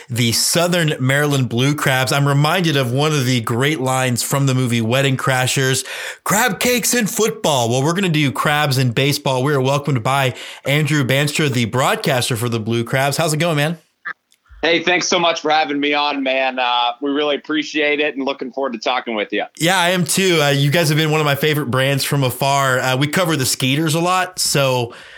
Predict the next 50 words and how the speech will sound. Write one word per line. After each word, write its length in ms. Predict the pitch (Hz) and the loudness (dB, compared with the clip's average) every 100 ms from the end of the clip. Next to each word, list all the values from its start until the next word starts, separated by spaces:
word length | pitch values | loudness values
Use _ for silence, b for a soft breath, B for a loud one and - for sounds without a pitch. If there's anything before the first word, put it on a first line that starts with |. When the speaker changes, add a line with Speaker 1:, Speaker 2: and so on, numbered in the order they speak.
| B B - | B B -4
Speaker 1:
that 160 | 127 | -2
kind 240 | - 139 139 | 0 2 2
of, 280 | 131 107 | 2 0
uh, 380 | 135 131 117 113 - | 0 0 0 -2 -2
works 320 | 123 135 - | -2 -2 -2
its 180 | 123 - | -4 -2
way 360 | 127 127 123 | 0 2 2
into 640 | 120 117 - 120 117 113 - _ _ - - | 0 -2 -2 0 0 -2 -6 _ _ -12 -4
kinda 160 | 143 | -2
how 120 | 135 | 0
I 80 | 127 | 0
found 240 | 113 135 123 | 0 0 0
out 180 | 120 | -2
you 100 | 117 | -2
guys 280 | 127 120 110 | 0 0 0
and 100 | 110 | -2
stuff. 260 | - 120 107 | -2 -4 -4
So 400 | - 147 143 135 B B B | -2 0 0 -2 B B B
tell 140 | 233 | -2
me 80 | 330 | 0
a 20 | |
little 100 | 294 | 0
bit 120 | 247 | 0
about 160 | 208 185 | 0 0
you, 140 | 185 | 0
though, 120 | 175 147 | 2 0
before 220 | 131 160 | 0 -2
we 80 | 143 | 0
jump 220 | 156 147 | -2 0
into 100 | 143 | -2
the 80 | 127 | 0
Blue 220 | 127 143 | 0 0
Crabs. 280 | 147 143 123 | 0 0 0
How 140 | 151 | 0
did 140 | 196 180 | 0 -2
you 80 | |
get 260 | 147 147 160 | 0 0 -2
into 400 | 143 143 - 131 | 0 0 0 0
baseball 500 | 107 - 139 - 151 | -2 -2 -2 0 -2
in 60 | 131 | -2
the 60 | |
first 320 | 113 131 139 | -2 -2 -2
place 260 | - 127 117 | 0 0 0
and 100 | 123 | 0
then 140 | 123 | 0
ended 160 | 123 127 | 0 0
up 140 | 127 | -2
being 200 | 107 123 | -2 -2
a 60 | 131 | 0
broadcaster? 720 | 107 117 160 101 - - 120 | -2 -2 -2 -6 -6 -10 -12